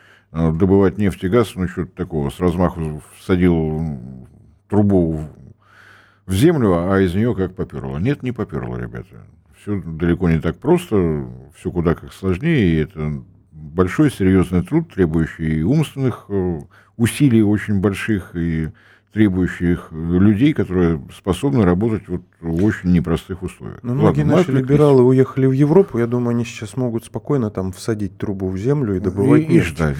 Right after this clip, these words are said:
Speaker 1: да.
Speaker 2: <laughs>
Speaker 1: Мне, кстати, недавно подсказали, как, э, решить проблему, э, с энергетическим кризисом в той же Германии. Вот, э, один из живущих там наших русскоязычных приятелей наслушался в магазине, надо просто,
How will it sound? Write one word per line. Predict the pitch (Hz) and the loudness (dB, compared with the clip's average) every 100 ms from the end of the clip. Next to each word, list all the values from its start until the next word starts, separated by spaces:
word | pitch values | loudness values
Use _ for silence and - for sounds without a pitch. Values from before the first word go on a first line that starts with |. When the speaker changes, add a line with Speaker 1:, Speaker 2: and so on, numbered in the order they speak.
| 73 | -2
Speaker 1:
да. | 76 60 - | -4 -4 0
Speaker 2:
<laughs> | 113 - - 107 - | 0 0 -6 -6 0
Speaker 1:
Мне, | 90 | 0
кстати, | 90 95 85 | 0 -2 0
недавно | 92 98 101 107 98 95 90 | 2 4 4 4 4 2 0
подсказали, | 90 - 104 101 87 | -2 -4 0 4 2
как, | 90 87 - | 0 -6 -4
э, | 90 90 90 92 95 90 | 0 4 4 4 4 4
решить | 110 - 98 - | 2 0 -4 -2
проблему, | 101 98 92 87 85 78 - | 0 2 2 2 0 -6 -12
э, | 76 78 78 | -10 -6 -6
с | - | -4
энергетическим | 95 87 95 85 90 - 87 82 | -2 0 -2 -4 -8 -6 -6 -4
кризисом | 92 78 - 92 87 82 80 76 78 | -2 -2 -4 -4 -2 -2 -4 -10 -16
в | _ | _
той | 95 | -4
же | 78 87 | -2 -2
Германии. | 92 95 69 60 | 0 0 -2 -6
Вот, | 60 _ _ | -16 _ _
э, | 123 - - - 67 131 | -20 -20 -18 -16 -14 -10
один | 73 73 71 | -8 -6 -6
из | 73 | -8
живущих | 80 87 80 - 80 - | -4 0 0 -2 -10 -10
там | 78 69 - _ _ _ 82 | -10 -10 -14 _ _ _ -4
наших | 82 - - | -2 -2 -4
русскоязычных | 78 - 87 85 85 82 76 | -8 -2 0 2 2 -2 -6
приятелей | 90 113 113 90 | 0 0 0 -2
наслушался | 80 87 80 71 73 - | 0 -2 -6 -12 -14 -12
в | 80 | -6
магазине, | 85 101 135 113 | -2 0 0 0
надо | 92 104 92 | 0 0 0
просто, | - 104 95 - 87 | -4 -6 -6 -4 -8